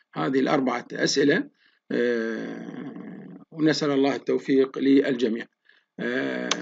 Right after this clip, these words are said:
مثل ما تعرفون حضراتكم أنه البحث العلمي، آه، يرتكز على ثلاث ركائز،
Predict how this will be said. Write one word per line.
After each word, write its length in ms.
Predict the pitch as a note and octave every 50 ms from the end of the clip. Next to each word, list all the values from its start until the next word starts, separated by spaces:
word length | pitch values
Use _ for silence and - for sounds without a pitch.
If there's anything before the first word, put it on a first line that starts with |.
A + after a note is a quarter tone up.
| - - - -
مثل 220 | - C#3+ C#3 - F3+
ما 180 | F3 E3+ E3
تعرفون 600 | E3 E3 - - D#3 - - B3+ B3 G3+ F3+ D#3+
حضراتكم 760 | - - D3+ D3 D3+ D#3+ E3+ E3 D#3+ - - D#3 D3+ D3 D3+ - - - _ _ _ _ _ - -
أنه 460 | C#3+ C#3 C#3+ C#3+ D3 C#3+ C#3 C#3+ -
البحث 360 | D3+ C#3+ C#3+ F#3+ - - -
العلمي، 600 | D#3 C#3 - D3 D#3 D#3 D#3 D3+ D3 D3 C#3 C#3+ -
آه، 240 | G#2+ B2+ B2+ B2 C3
يرتكز 520 | C#3+ D#3 E3 E3 - A#2 - - C#3 -
على 280 | - C3+ C#3+ C#3+ C#3 C#3 -
ثلاث 420 | C#3+ D3 D#3+ E3 D#3+ D3+ C#3+ -
ركائز، 680 | B2+ C3 - - - C#3 B2+ - - C#3+ C3+ C#3+ -